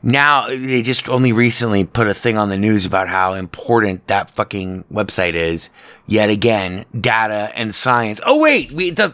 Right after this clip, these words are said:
they don't matter. They don't know what they're talking about. Numbers aren't real. Um, I record, uh, the number of infections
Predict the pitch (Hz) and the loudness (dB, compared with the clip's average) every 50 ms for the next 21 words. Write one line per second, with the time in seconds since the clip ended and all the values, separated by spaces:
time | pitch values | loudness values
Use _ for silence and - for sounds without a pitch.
0 | - _ 233 226 165 226 233 220 180 156 139 127 120 123 131 143 165 196 185 175 | 0 _ 0 2 2 2 2 2 2 2 2 2 4 4 4 2 2 2 2 2
1 | 151 135 127 - 123 101 - - 110 107 107 117 117 110 110 110 117 123 135 131 | 2 2 2 0 0 -2 0 0 0 0 0 -2 -4 -4 -2 -2 -2 -2 -4 -6
2 | - - - - - - - 226 277 269 240 208 156 170 160 143 139 123 120 117 | -10 -18 -20 -20 -14 -2 2 2 4 4 4 4 6 6 6 6 4 2 -2 -2
3 | 117 117 117 120 135 151 151 - _ - _ _ _ _ _ _ _ _ _ _ | -2 0 2 2 0 0 -2 -8 _ -20 _ _ _ _ _ _ _ _ _ _
4 | _ _ _ _ _ _ _ _ - - 165 156 156 147 147 139 131 123 113 107 | _ _ _ _ _ _ _ _ -4 0 2 4 4 4 4 4 2 2 0 -2
5 | 98 95 98 - - _ _ _ _ _ _ _ _ _ _ _ _ _ _ _ | -6 -8 -10 -14 -20 _ _ _ _ _ _ _ _ _ _ _ _ _ _ _
6 | _ _ _ _ _ _ 123 139 143 127 - 139 147 135 127 120 113 107 98 107 | _ _ _ _ _ _ 2 2 2 2 0 2 2 4 4 4 2 2 0 0
7 | 110 120 131 139 156 151 147 139 131 - 135 131 - 139 139 143 151 156 - - | 0 0 2 4 2 2 2 0 0 -2 -2 -2 -2 -2 0 0 0 0 -2 -4
8 | - | -4